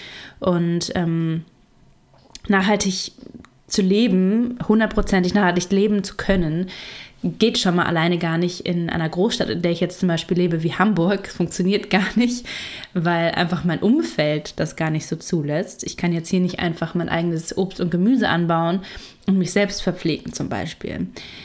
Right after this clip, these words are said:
Was sehr viel nachhaltiger wäre, als... Äh, ein-, zweimal die Woche in den Supermarkt zu laufen. Da müssten wir komplett in die Steinzeit zurück, so ganz blöd gesagt,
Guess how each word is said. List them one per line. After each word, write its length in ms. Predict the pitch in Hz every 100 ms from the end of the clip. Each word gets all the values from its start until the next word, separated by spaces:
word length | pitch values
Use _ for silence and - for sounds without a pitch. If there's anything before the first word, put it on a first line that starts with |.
| -
Was 220 | - 165 -
sehr 120 | 180
viel 160 | 190
nachhaltiger 640 | 170 170 190 190 180 175 160
wäre, 280 | 175 170 -
als... 400 | 170 160 - -
Äh, 260 | 170 165 160 - - - - - - - - -
ein-, 220 | - 175 165
zweimal 420 | - 180 180 175
die 140 | 185
Woche 240 | 180 - 196
in 80 |
den 80 | 196
Supermarkt 580 | 269 277 226 190 - -
zu 80 | 214
laufen. 640 | - 180 185 - 180 233 - - - - - - - - -
Da 140 | 196 175
müssten 540 | - 214 262 247 185
wir 400 | 170 170 165 - - _ _ - -
komplett 480 | 190 180 202 196
in 120 | - 185
die 100 | 175
Steinzeit 600 | - 170 190 190 156 -
zurück, 380 | 156 160 - 220 - _
so 160 | -
ganz 260 | 180 170 165
blöd 320 | - 180 175
gesagt, 520 | 175 170 165 185 -